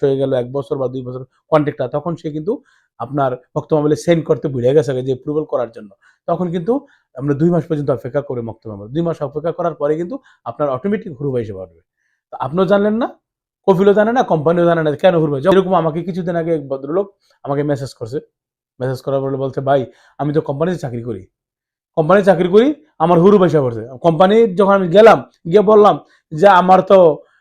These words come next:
হুরুপ এসে পড়ছে।" কোম্পানি বলে, "আমি তো হুরুপ দেইনি।" ম্যানেজারে গিয়ে বলছে, ম্যানেজার বলছে, "আমি হুরুপ দেইনি।" বা ওনারা বলছে, ওনারা বলছে, "আমরা হুরুপ দেন, তোমাকে টার্মিনেট করি নাই। আম-, তুমি কাজ করতেছো আমাদের এখানে, আমাদের অবস্থা ভালো পজিশনে আছো, কাজ করতেছো, আমরা তোমাকে চাই, তুমি ভালো শ্রমিক, আমি তোমাকে তো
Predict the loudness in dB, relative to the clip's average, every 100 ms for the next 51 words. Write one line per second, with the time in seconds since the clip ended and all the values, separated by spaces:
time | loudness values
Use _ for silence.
0 | _ 2 6 6 6 2 -2 -4 -4 -2
1 | -2 -2 -2 -2 0 4 2 0 -10 _
2 | _ _ _ _ -2 2 4 4 4 2
3 | 2 2 0 0 0 0 2 2 2 0
4 | -2 -14 _ _ _ _ 2 4 6 6
5 | 6 6 6 4 0 -2 -2 2 2 2
6 | 2 2 2 0 4 4 2 -2 2 2
7 | 2 -2 -10 _ _ _ _ _ -10 -8
8 | -6 -2 2 2 2 0 4 4 4 2
9 | 2 0 0 0 -2 -4 -6 -4 -4 -2
10 | -4 -4 -6 -6 -8 -10 -12 -14 -16 -8
11 | -6 -6 -8 -10 -10 -10 -12 _ _ 0
12 | 0 0 -2 0 0 0 0 2 2 -2
13 | _ _ _ _ -6 -4 -2 0 2